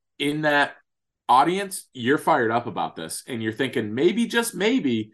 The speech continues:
this crazy kid who's been through hell and back, maybe he's got it. Mills, I know that you've watched this, watched this episode, I don't know, a half a dozen times at least. Can you explain exactly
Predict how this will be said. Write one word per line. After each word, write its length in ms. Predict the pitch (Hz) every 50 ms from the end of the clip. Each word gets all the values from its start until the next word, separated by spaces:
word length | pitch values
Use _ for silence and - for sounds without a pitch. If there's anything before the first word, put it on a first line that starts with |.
| _ _ _ _ _ _ _
this 140 | 147 139 -
crazy 400 | - - 190 196 190 175 196 185
kid 240 | - 196 190 190 180
who's 120 | 160 131
been 200 | 156 165 170 156
through 120 | 160 160
hell 200 | 156 165 185 202
and 120 | 202 151 113
back, 400 | 107 104 107 110 110 - - - _ _ _ _ _ _ _ _ _
maybe 340 | - - 160 214 233 - 269
he's 260 | 262 - 233 214 190
got 320 | - - 170 170 185 190 127
it. 180 | - - _ _ _ _ _ _ _ _ _ _ _ _
Mills, 360 | 151 156 165 165 165 - - - _ _ _ _
I 140 | - 143 139
know 200 | 156 175 190 190
that 160 | 175 185 180
you've 140 | 180 143 120
watched 300 | 135 127 123 120 - -
this, 180 | 120 113 - - - _ - -
watched 320 | 123 123 127 123 - -
this 160 | 120 110 -
episode, 640 | 110 104 - 110 - - 110 104 101 101 98 95 - _ _ _ _ -
I 80 | - 98
don't 120 | 87 76
know, 200 | 69 76 - - - _ _ _ -
a 100 | - - - -
half 280 | - 117 120 117 120 -
a 40 | 123
dozen 320 | 107 110 107 95 104 98
times 340 | 95 107 95 95 95 90 - -
at 240 | 107 110 107 - -
least. 340 | 104 98 98 95 - - - - - - _ -
Can 120 | - 156
you 100 | 156 151
explain 840 | 135 - - - - - 139 139 147 151 160 165 175 180 180 175 - -
exactly 880 | 143 135 120 120 113 113 139 139 151 180 - - 107 92 87 87 -